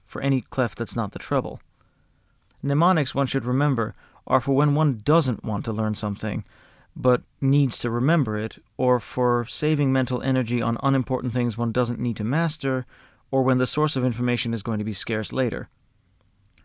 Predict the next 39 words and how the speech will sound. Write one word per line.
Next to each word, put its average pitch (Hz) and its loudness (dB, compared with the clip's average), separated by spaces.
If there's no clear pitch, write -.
They're 139 2
not 196 2
helpful 180 2
when 131 2
applied 127 -2
to 127 -4
fundamentals 120 -2
that 113 -4
have 123 -4
to 104 -10
be 107 -4
fluent, 117 -2
and 123 -4
can 131 0
only 139 2
be 143 0
so 127 0
by 110 0
repetition. 113 -4
It 156 0
isn't 196 2
mentally 165 2
strenuous 160 2
in 147 2
any 143 4
case - -2
to 131 -4
memorize 131 2
five 120 2
of 117 -8
the 110 -4
first - -2
seven 123 0
letters 117 0
of 104 -4
the 117 0
alphabet, 127 -2
in 131 2
order, 127 0